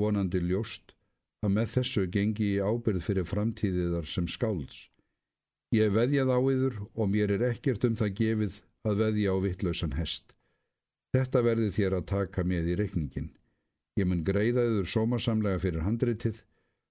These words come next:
Framtíðin er svo fyrst og fremst undir yður sjálfum komin. Furðulegur maður, Albert.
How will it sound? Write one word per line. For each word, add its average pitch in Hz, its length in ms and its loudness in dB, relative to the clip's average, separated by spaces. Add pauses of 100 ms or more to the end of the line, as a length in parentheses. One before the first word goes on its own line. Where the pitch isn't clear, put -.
(140)
Framtíðin 120 640 2
er 98 80 -2
svo 92 160 -2
fyrst - 320 -2
og 98 80 0
fremst 95 400 -2
undir 95 320 0
yður 92 240 0
sjálfum 82 500 -2 (220)
komin. 80 320 -2 (1500)
Furðulegur 87 560 2
maður, 85 380 -2 (100)
Albert. 78 560 -8